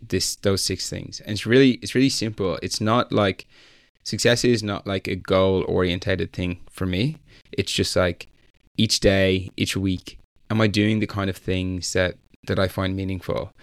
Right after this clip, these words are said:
You know, am I doing work that I enjoy? Uh, am I being creative? Am I spending time with good people, the type of <laughs> people that I wanna do,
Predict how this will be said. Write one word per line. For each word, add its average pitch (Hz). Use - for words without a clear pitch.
You 92
know, -
am 110
I 104
doing 113
work 98
that -
I 95
enjoy? 90
Uh, 90
am 104
I 101
being 101
creative? 90
Am 98
I 92
spending 101
time 98
with 95
good 98
people, -
the 95
type 95
of -
<laughs> -
people 104
that 101
I 98
wanna 98
do, 92